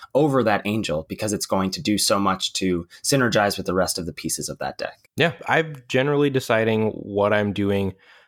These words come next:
Speaker 2: either on the wheel in pack one or very early in pack two. That's generally when I'm solidifying myself. Occasionally it's been later than that,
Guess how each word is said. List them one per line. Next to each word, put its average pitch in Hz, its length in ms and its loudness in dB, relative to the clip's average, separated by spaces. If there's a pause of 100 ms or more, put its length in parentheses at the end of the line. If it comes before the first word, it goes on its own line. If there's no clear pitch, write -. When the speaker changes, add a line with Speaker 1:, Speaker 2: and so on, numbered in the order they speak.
(160)
Speaker 2:
either 101 480 2 (240)
on 110 220 2
the 110 100 2
wheel 110 480 2
in 113 160 0
pack 107 280 0
one 107 400 4 (120)
or 95 160 0
very 90 420 2
early 90 260 -4
in 92 100 -6
pack - 220 -6
two. - 100 -10 (180)
That's 104 200 0
generally 104 400 2
when 101 160 2
I'm 101 280 0
solidifying 107 560 0
myself. 113 360 0
Occasionally 135 600 2
it's 98 100 -2
been 95 160 0
later 90 220 -2
than - 100 -8
that, - 120 -10